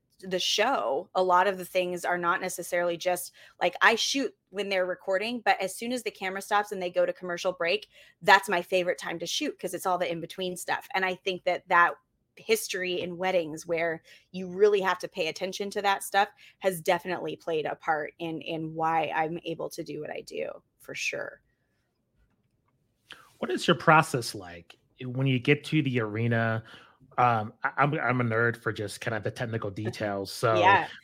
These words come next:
Speaker 2: but, like, what kind of camera do you use? What is kind of your, if you walk us through a typical day, like, you're
Speaker 1: Okay.
Speaker 2: assigned a game, like, what is kind of your, what is that whole routine like for you?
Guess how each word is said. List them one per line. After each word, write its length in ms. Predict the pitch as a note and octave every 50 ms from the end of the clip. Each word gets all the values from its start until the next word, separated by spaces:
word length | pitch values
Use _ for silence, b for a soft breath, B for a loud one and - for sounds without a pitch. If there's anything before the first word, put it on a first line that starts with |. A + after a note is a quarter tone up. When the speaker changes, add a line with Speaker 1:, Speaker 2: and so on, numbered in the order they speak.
| B
Speaker 2:
but, 120 | - D3 C3
like, 120 | C3+ C3+
what 140 | D3 E3 E3
kind 160 | - G3 G3
of 160 | F#3 F3 -
camera 340 | - - D3+ C#3+ D3+ D#3+ E3 D3+
do 80 | D3 C#3
you 160 | C3 B2+ B2
use? 640 | G#2+ A2 C3 D3 D3+ D3+ D3+ D3 D3 C#3+ - - D3
What 100 | D3+ D#3
is 140 | D3+ C#3
kind 180 | - - D#3 D3
of 160 | C#3 C3+ A#2+
your, 400 | A2+ B2+ B2 A#2+ A#2 A2+ A2+ A#2 -
if 80 | C3+
you 80 | C3 C#3
walk 280 | B2 D#3 D#3 D3+ -
us 140 | D3+ C#3+ -
through 300 | - - B2+ B2 A#2 A#2+
a 80 | A#2+ G#2+
typical 400 | - - C#3+ - D3 A#2+ B2+ A2+
day, 340 | G#2+ A2 A#2+ A2+ G#2+ G#2 G#2
like, 180 | G#2+ G#3+ G#3+
you're 100 | - F3
Speaker 1:
Okay. 60 | A2+
Speaker 2:
assigned 340 | A2 - - A#2 A#2 B2 A#2
a 60 | A#2+
game, 500 | A#2 A2+ A#2+ A2+ A2+ A2+ A#2 A#2 A2+ A#2 A#2 B B B B B B -
like, 260 | C3 C3 B2 A#2 -
what 140 | A#2 C3+ C#3+
is 100 | D3 C#3+
kind 180 | - - D3 C#3 C3
of 80 | B2
your, 140 | A#2 A#2+ A#2 A2+ -
what 80 | - C#3
is 80 | C3
that 140 | - D#3 B2
whole 200 | G#2+ C3+ C#3 C3+
routine 460 | A#2+ A#2+ A2+ G#2+ - - B2 A#2+ A#2
like 260 | A2+ G#2+ G#2+ G#2 G2+ -
for 280 | _ - B2 A#2+ A2+
you? 240 | A2+ G#2 A2 A2 G#2+